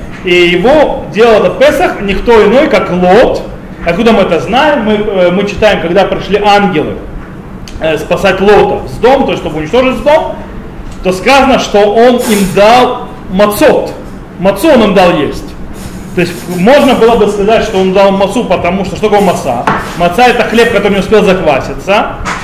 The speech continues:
Просто у него не было времени. У него не было времени для того, чтобы приготовить нормальную еду, чтобы был заквашенный хлеб, потому что пришли в гости, нужно было срочно что-то сделать, и он,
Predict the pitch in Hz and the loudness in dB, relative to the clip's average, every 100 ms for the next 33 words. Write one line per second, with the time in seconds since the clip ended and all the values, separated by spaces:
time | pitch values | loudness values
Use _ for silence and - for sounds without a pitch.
0 | - - 233 240 294 294 320 320 330 330 | -10 -2 0 2 0 0 2 2 4 2
1 | 320 294 277 - - - 196 247 254 220 | 2 0 -2 -4 -10 -6 -2 2 2 4
2 | 190 196 247 233 214 202 190 185 185 220 | 2 2 2 2 2 0 0 0 2 2
3 | 208 220 185 185 185 175 170 160 147 147 | 2 -2 -2 2 2 2 2 2 0 0
4 | 147 - 180 180 180 190 220 175 - 165 | -4 -6 -4 0 2 4 4 4 2 0
5 | 180 190 185 165 147 131 151 208 - - | 2 2 2 0 -2 -2 0 0 -2 -8
6 | - - 175 175 190 180 180 170 - 151 | -10 -4 -2 2 2 2 2 0 0 -6
7 | - 233 302 - - - 185 180 180 190 | -2 2 2 0 -6 -6 -4 -2 -2 -2
8 | 202 180 - 208 202 214 180 196 190 208 | 0 -2 0 0 0 -4 -2 -2 0 0
9 | 196 - 180 175 180 311 330 - - - | 0 -4 -4 -4 0 2 2 -2 -8 -4
10 | 196 208 185 - 330 | 0 2 4 6 4